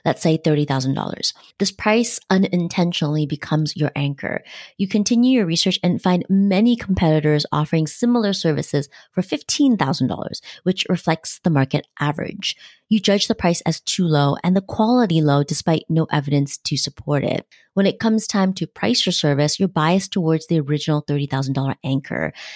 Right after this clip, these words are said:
and disregard external information and internal realities of your service offering. The result is pricing your service high for the market, potentially making it harder for you to compete,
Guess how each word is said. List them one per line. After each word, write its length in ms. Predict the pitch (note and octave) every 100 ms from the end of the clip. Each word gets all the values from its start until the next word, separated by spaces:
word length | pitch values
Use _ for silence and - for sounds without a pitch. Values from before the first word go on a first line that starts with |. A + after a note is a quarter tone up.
| - _
and 160 | G3+ F#3+
disregard 600 | F#3 F3+ F3 F3+ F3+ F3+
external 540 | - - - G#3+ A3 G#3
information 540 | F#3 E3+ E3 F#3+ F3 D#3+
and 140 | F3+ - -
internal 540 | A#3 A#3+ - F#3 E3+
realities 580 | D#3 D#3 C#3 C#3 D3 C3+ - - -
of 120 | D#3+
your 120 | D#3+
service 340 | D#3 D#3 C#3+ -
offering. 580 | C3 C3+ - D#2 - - - -
The 80 | -
result 460 | G3 E3 F3 E3+ -
is 200 | F3 E3
pricing 420 | - - G#3 -
your 100 | A3
service 300 | F3+ F3 D#3+
high 360 | - - D#3 D#3
for 100 | -
the 80 | E3+
market, 500 | D3+ D3+ F3 A#3 - - -
potentially 400 | - G3+ - G#3
making 260 | F3+ F3
it 100 | E3+
harder 320 | - - D#3+ D3+
for 140 | -
you 80 | D3
to 80 | C#3
compete, 500 | C#3+ - - -